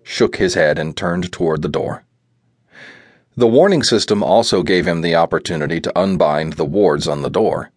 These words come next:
He did so slowly, letting his senses seep out through the cracks and up through the vents.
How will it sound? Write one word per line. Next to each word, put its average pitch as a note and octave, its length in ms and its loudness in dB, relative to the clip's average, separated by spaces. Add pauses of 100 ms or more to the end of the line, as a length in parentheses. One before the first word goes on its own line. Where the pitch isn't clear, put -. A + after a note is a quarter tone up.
(840)
He A2+ 120 -2
did C#3+ 220 2
so B2 220 4
slowly, F2+ 560 0
letting G#2+ 380 2
his F#2 180 -2
senses D#2+ 500 -2
seep A#2+ 320 -2
out D#2 220 2
through A2+ 180 0
the A2 100 2
cracks F#2+ 460 0
and E2 220 -4
up F#2 180 0
through G2+ 180 -6
the F#2 100 2
vents. - 440 -4